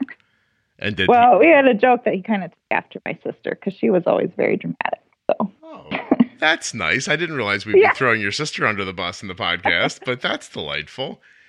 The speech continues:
Speaker 1: She would agree.
Speaker 2: Do you, oh, oh, would she really, that she's obnoxious?
Speaker 1: Yes.
Speaker 2: No kidding.
Speaker 1: Yeah.
Speaker 2: Yeah, I've been called obnoxious. I get that. I see what's, sometimes you have to own it. Um, so your sister, can we say your sister's name or no?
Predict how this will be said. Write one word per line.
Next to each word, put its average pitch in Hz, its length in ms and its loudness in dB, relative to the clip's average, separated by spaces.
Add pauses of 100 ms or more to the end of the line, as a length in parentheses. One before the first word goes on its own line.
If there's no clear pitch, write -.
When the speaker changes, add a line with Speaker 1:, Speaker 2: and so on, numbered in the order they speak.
(100)
Speaker 1:
She 427 80 6
would 466 180 4
agree. 269 440 0
Speaker 2:
Do - 60 -4
you, 277 120 0
oh, 165 140 6 (240)
oh, 165 160 2
would 190 120 4
she 311 180 4
really, 139 280 2
that 156 160 -2
she's 139 220 0
obnoxious? 131 240 0 (100)
Speaker 1:
Yes. - 260 -2 (200)
Speaker 2:
No 185 160 -10
kidding. 170 340 -4
Speaker 1:
Yeah. 202 220 4 (260)
Speaker 2:
Yeah, 226 240 -10 (320)
I've 196 180 -8
been 82 160 -6
called 71 300 -8
obnoxious. 76 540 -12
I 143 80 -4
get - 240 -10
that. - 260 -8
I 156 120 0
see - 180 -4
what's, - 240 -6 (160)
sometimes 139 420 -2
you 95 40 6
have 82 100 0
to - 160 -2
own 80 140 0
it. - 100 -2 (320)
Um, 101 400 0 (240)
so - 160 -2
your 135 200 2
sister, 127 400 0
can 117 200 -6
we 110 100 -2
say 104 160 2
your 98 80 0
sister's 101 380 -4
name 101 200 0
or 67 60 -8
no? - 140 -12